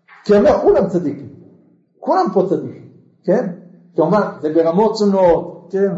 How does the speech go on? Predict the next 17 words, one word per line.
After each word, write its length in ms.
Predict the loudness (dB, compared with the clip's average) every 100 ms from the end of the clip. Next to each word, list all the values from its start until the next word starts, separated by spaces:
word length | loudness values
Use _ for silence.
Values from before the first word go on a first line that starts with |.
| -10
כמובן, 300 | -12 -8 -6 -4
לא, 420 | -2 0 0 -2 -6 -18
זה 220 | -12 -4 -2
עכשיו 200 | 0 -2 0
כל 120 | 2
דבר 260 | 2 2
אותו 160 | 2 2
דבר, 280 | 2 2 2
אבל 160 | 0 -2 -8
מבחינת 360 | -12 -4 -2 -2
הכיוון, 420 | -4 -4 -6 -8 -16 -20 _
כן? 320 | 0 0 -2 -8 -14 -16 _ _
הם 200 | 2 4
יחד 400 | 4 4 2 2
משכללים 340 | 0 0 -2 -2
בניין 260 | -4 -2
הדעת, 360 | 0 2 2 0